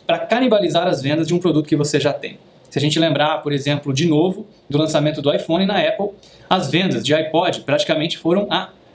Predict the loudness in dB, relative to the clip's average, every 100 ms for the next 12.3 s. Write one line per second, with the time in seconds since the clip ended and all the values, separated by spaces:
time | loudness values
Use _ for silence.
0 | -6 0 2 2 0 0 0 2 2 2
1 | 2 2 0 -4 -12 -20 _ -2 0 2
2 | 0 0 -2 -2 2 2 2 0 0 -4
3 | -10 -20 -8 -2 -2 0 0 0 0 -2
4 | 0 0 0 0 0 0 2 2 0 0
5 | 0 0 -2 -2 -2 -2 -2 -4 -2 -2
6 | 0 -2 -2 -6 -14 -20 -4 0 0 0
7 | 0 0 -4 -8 0 2 4 2 2 2
8 | 0 -8 -4 0 0 2 0 0 -10 -4
9 | 0 2 0 0 0 0 -8 -10 -2 2
10 | 2 0 0 -2 0 -2 -2 0 2 2
11 | 2 0 -2 -4 -4 -2 -4 -2 -4 -2
12 | -4 -4 -8